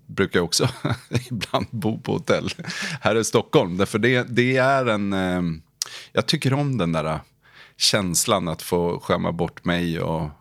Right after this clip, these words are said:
och, eh, min fru och bara liksom släppa allt och checka in och,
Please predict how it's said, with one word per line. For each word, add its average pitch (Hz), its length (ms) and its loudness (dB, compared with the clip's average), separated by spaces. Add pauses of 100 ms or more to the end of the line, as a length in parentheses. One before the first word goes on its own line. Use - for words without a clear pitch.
och, - 420 -10
eh, 85 300 -4 (180)
min 92 200 -4
fru 90 360 0
och 80 140 -4
bara 82 220 -4
liksom - 460 -6
släppa - 480 -2
allt 78 280 -6
och - 340 -8
checka - 440 0
in 85 300 -2
och, 76 200 -4